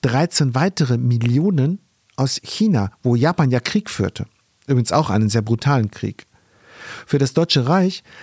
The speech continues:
geht man übrigens von fünf Millionen toten Soldaten und über einer Million toter Zivilisten aus. Rund vierhunderttausend übrigens von ihnen,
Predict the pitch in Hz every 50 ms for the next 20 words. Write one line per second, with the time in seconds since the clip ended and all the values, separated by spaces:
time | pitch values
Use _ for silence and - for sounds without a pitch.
0 | - _ - 156 - 175 160 139 135 165 156 160 147 135 139 - - 135 127 127
1 | - - - 185 202 - - - 147 143 131 131 135 143 151 147 147 139 - 139
2 | 139 143 - 117 104 107 101 98 92 - 92 107 131 - - 165 156 156 - -
3 | _ - 139 123 - - 185 180 185 - - - 135 156 175 175 165 151 143 127
4 | 127 120 127 131 139 143 - _ _ _ - - 139 135 - 131 - - - 117
5 | 120 110 113 117 - - 101 - - - - - - - _ _ _ _ _ _
6 | _ _ _ _ - - - 135 123 120 - - 180 185 175 165 143 131 - -
7 | 131 147 160 156 143 110 104 110 117 117 - - 139 113 - 127 139 139 135 131
8 | 131